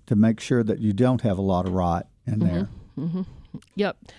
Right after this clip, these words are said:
Speaker 2: Well, we've got more. You, of course, you were saying keep it neat, keep it cut down so it's not covering up the house and the trees and, uh, I mean, the windows.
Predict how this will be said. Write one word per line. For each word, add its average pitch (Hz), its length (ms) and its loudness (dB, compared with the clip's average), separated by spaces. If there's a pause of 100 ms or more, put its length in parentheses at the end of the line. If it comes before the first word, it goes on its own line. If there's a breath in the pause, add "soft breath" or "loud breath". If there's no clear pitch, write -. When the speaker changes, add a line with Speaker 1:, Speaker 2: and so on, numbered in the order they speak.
(160 loud breath)
Speaker 2:
Well, 226 220 2
we've 202 160 0
got 247 240 0
more. 202 380 0
You, 190 160 -4
of - 80 -10
course, 208 260 -2
you 214 80 -4
were 190 100 0
saying 190 360 -2
keep - 260 -6
it - 80 -6
neat, 196 400 -4
keep 214 240 -10
it - 120 -8
cut - 200 -4
down 190 240 -2
so 185 140 -4
it's 117 140 -6
not 180 200 -6
covering 190 400 -4
up 175 160 -4
the - 100 -8
house 185 380 -4
and 170 140 -4
the 135 40 -6
trees 190 720 -4 (100)
and, 165 380 -6
uh, 143 140 -8
I 196 80 -2
mean, 185 240 -2
the 147 160 -4
windows. 190 680 -4